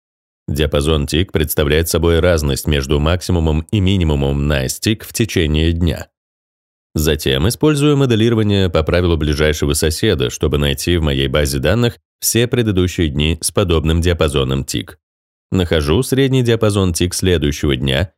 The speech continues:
и определяю возможные отклонения. Моя рабочая гипотеза заключается в том, что на следующий день диапазон тик будет находиться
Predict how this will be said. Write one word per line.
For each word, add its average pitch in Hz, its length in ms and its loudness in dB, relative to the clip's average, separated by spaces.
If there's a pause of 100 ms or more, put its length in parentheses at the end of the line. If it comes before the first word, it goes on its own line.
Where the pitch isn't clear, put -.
(140)
и 107 60 0
определяю 117 540 2
возможные 76 720 2
отклонения. 92 760 -2 (1000)
Моя 67 320 2
рабочая 143 380 2
гипотеза 104 640 0
заключается 78 640 0
в - 40 -14
том, 147 160 0
что - 160 -2
на 87 120 2
следующий 95 500 0
день 101 300 0
диапазон 76 520 0
тик - 240 -2
будет 123 340 2
находиться 92 720 0